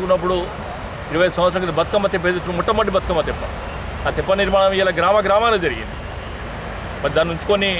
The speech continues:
మహిళా సోదరులు అందరికీ చెప్తా ఉన్నాం, సూడో సెక్యులరిస్ట్, హిందూ ధర్మానికి వ్యతిరేకంగా చేసే వాళ్ళందరూ కూడా మేము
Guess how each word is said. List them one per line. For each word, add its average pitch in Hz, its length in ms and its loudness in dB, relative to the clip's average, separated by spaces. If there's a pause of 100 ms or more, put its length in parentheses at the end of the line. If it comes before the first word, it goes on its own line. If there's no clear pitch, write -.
(420)
మహిళా 185 280 4
సోదరులు 190 200 4 (100)
అందరికీ 165 220 -2
చెప్తా 160 280 2
ఉన్నాం, 127 160 -4 (960)
సూడో 208 280 4
సెక్యులరిస్ట్, 180 520 0 (1300)
హిందూ 190 200 4 (120)
ధర్మానికి 196 440 4
వ్యతిరేకంగా 185 480 0
చేసే 175 240 2
వాళ్ళందరూ 170 400 4
కూడా 170 180 4 (520)
మేము 165 160 0